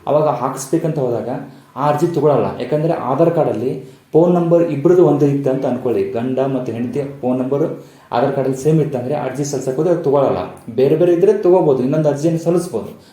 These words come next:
But ಎರಡು ನಂಬರ್ ಒಂದೇ ಇತ್ತಂದರೆ ಅರ್ಜಿ ಸಲ್ಸಕ್ಕೆ ಬರಲ್ಲ. ನಂತರ ನೀವು ಪರದಾಡಬೇಕಾಗತ್ತೆ. ಅದಕ್ಕೆ ಈ ಒಂದು ವಿಡಿಯೋ ಮುಖಾಂತರ ನಿಮ್ಗೆ ಏನು ಹೇಳೋಕ್ಕೆ ಇಷ್ಟಪಡ್ತೀನಿ ಅಂತಂದರೆ, ನೀವು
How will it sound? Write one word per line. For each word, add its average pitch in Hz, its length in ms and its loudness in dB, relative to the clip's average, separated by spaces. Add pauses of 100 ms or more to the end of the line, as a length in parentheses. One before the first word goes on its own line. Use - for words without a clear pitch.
(140)
But 135 160 -6
ಎರಡು 139 240 0
ನಂಬರ್ 170 240 2
ಒಂದೇ 143 220 0
ಇತ್ತಂದರೆ 127 600 -6 (100)
ಅರ್ಜಿ 135 220 0
ಸಲ್ಸಕ್ಕೆ 160 360 -2
ಬರಲ್ಲ. 151 220 4 (640)
ನಂತರ 190 280 2 (540)
ನೀವು 185 520 -2
ಪರದಾಡಬೇಕಾಗತ್ತೆ. 143 920 0
ಅದಕ್ಕೆ 156 560 -4 (160)
ಈ 180 300 0
ಒಂದು 160 280 0
ವಿಡಿಯೋ 127 240 0
ಮುಖಾಂತರ 131 360 -4
ನಿಮ್ಗೆ 117 300 -4
ಏನು 143 100 -2
ಹೇಳೋಕ್ಕೆ 127 260 -4
ಇಷ್ಟಪಡ್ತೀನಿ 104 480 -8
ಅಂತಂದರೆ, 95 640 -12 (160)
ನೀವು 160 500 -2